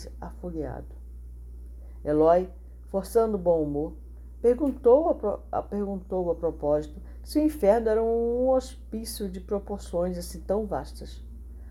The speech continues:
ao que o nosso orientador respondeu aquecendo e informando que o homem comum não possui senão vaga ideia da importância das criações mentais na própria vida.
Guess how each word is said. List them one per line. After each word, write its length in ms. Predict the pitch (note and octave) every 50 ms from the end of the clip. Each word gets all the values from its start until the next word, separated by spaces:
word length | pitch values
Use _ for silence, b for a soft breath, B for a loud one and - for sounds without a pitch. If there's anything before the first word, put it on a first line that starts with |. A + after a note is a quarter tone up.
| B B B
ao 160 | - D#3+ F3 F3
que 120 | - A3
o 40 | F#3+
nosso 280 | F#3 F#3 F#3+ F#3 -
orientador 560 | F#3 F3 F3 F3 F3 - F#3 E3+ D#3 D#3 E3+ F#3
respondeu 500 | G3 F3+ - - E3+ E3 D3+ E3 E3+ F3
aquecendo 720 | F3 - - - F#3+ F3+ - - - E3 E3 F3+ F3+ F3+
e 80 | F3+ F3+
informando 600 | F3 - - D#3+ D3+ C#3+ C#3 C#3 D3 D3+ D#3 - B B B B B B B B
que 80 | - A3+
o 60 | A3
homem 240 | A#3 B3+ C#4 D4 D4
comum 520 | D4 - B3+ F#3+ F3 E3+ F3+ G3+ G#3 G3+ G3 - B B B B - -
não 160 | G#3 A3+ C4
possui 340 | C4 D#4+ C4+ - - B3+ A#3+
senão 380 | A#3 - B3 A3 A#3+ B3 B3+ A#3
vaga 480 | A#3 A3 A3+ A#3 C#4 G4+ G#4 F#4+ F#4
ideia 560 | E4 C#4 A3 F3 E3 F3 F#3 G#3 A3+ A3 F#3+
da 100 | E3 E3+
importância 840 | F3 F#3 F3+ - F#3 F3 - - - F3+ G3 G3+ - - - E3 B B B B B B B -
das 180 | F3+ F3+ - -
criações 640 | - A3 G#3+ G#3 G3+ - - - G3 G#3+ A#3 A3+
mentais 480 | B3+ A3+ G3+ F#3 - E3 D3 D#3+ F3 F3
na 120 | F3+ E3
própria 400 | D#3+ - E3 D#3+ E3 E3 F3 D#3+
vida. 380 | - - - A2+ A2 - -